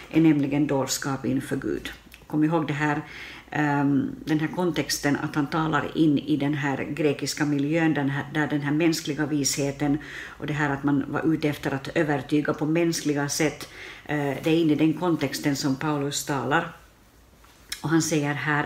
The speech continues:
att om någon tycker sig vara vis i den här världen måste han först bli en dåre för att bli vis. Eh, den här världens visdom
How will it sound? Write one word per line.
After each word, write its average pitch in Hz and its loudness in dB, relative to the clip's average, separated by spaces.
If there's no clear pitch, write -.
att 147 -6
om 156 0
någon 180 2
tycker 160 -2
sig 143 0
vara 147 -2
vis 139 -2
i 139 0
den 143 0
här 175 0
världen 147 0
måste 151 0
han 143 -2
först 151 -2
bli 139 0
en 139 0
dåre 139 -2
för - -8
att - -8
bli - -2
vis. - -6
Eh, 139 -4
den 151 0
här 175 2
världens 143 0
visdom 143 0